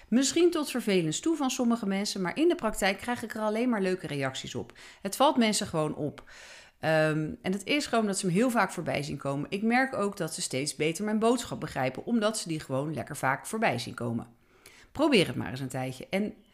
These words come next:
met een tijdje bedoel ik dan wel minstens een aantal maanden en liever nog minimaal een half jaar.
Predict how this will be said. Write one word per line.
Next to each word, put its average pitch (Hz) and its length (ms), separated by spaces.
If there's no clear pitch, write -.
met 262 220
een 262 100
tijdje 247 340
bedoel 214 180
ik 240 120
dan 196 140
wel 214 160
minstens 247 800
een 202 160
aantal 190 300
maanden 202 380
en 196 200
liever 240 280
nog 202 260
minimaal 220 420
een 156 60
half 147 240
jaar. - 280